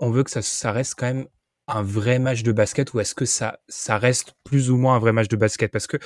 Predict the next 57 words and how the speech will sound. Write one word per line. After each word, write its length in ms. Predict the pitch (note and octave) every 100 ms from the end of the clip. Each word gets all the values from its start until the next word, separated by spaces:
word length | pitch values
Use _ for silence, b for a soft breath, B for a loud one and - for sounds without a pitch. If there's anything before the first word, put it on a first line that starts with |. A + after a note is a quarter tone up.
| B B B
faire 160 | - E3+
jouer 220 | D3+ F3
trente 400 | - - G3 G3+
joueurs, 540 | C#3 C3 D#3 F#3 G3 B B B -
euh, 220 | A2+ G#2
alors 220 | A2+ G#2+ A#2+
je 100 | -
suis 120 | -
très 280 | - - E3+
mauvais 220 | E3 D#3
en 80 | D3
maths, 240 | D3+ D3 B2
mais 120 | A2
quarante-huit 520 | - D3 C#3+ - D3+
minutes, 440 | D3 D3 D3 C#3+ -
cinq 380 | - - C3+ C3+
joueurs, 320 | B2 C#3+ C3+
on 120 | A2+
a 60 | A2
un 80 | A2+
total 280 | B2 C3+
de 100 | A#2+
deux 160 | A2+ B2+
cent 180 | - C3+
quarante 320 | B2+ A#2 -
minutes 240 | A#2+ A#2
à 100 | A#2
jouer. 300 | A2 A2+ D3 E3 B B B
Et 80 | A#2
quand 240 | D#3+ E3
on 60 | D#3+
regarde 260 | D3+ E3 D3+
les 360 | C#3 B2+ C3+ -
All-Star 520 | C#3 C3+ - C3 A#2+
Games, 400 | A#2 B2+ C3 A#2+ b b b b -
euh, 80 | G#2+
globalement, 840 | G2+ B2+ C3 C3+ C3 C#3 D#3+ -
on 140 | C3+ A2
remarque, 420 | A#2+ C3+ - - G#2+
j-, 260 | G2 G2 -
en 100 | G2
regardant, 380 | G2 G#2 G#2+ G2
alors 200 | F#2 G2+
c'est 140 | -
pas 120 | A2
de 40 | G#2
la 80 |
grande 220 | G2 G2+ G#2
analyse, 400 | G#2+ G#2+ C3 A#2+
hein, 80 |
j'ai 140 | G#2+ F#2
juste 300 | G#2 A#2+ -
navigué 440 | F#2+ G#2+ A2 G#2
dans 140 | A2 G2
les 80 | F#2+
box 240 | G#2 -
scores, 240 | - C#3+